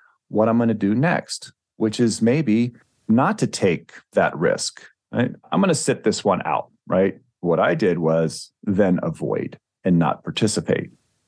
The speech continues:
So it was when I started to really question that and look at how context could be a positive thing.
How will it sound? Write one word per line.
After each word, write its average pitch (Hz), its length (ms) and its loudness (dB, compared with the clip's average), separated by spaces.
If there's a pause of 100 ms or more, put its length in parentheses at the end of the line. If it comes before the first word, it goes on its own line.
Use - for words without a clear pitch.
So 131 280 0
it 135 80 0
was 131 260 0
when 135 220 0
I 123 120 0
started 127 560 0
to 98 260 -2
really 92 500 0 (240)
question 107 540 0
that 58 260 -4 (540)
and 117 240 2
look 139 160 0
at 127 100 2
how 107 180 0
context 120 880 -2 (100)
could 90 260 -4
be 87 340 2
a 82 60 -6
positive - 640 -2
thing. - 320 -6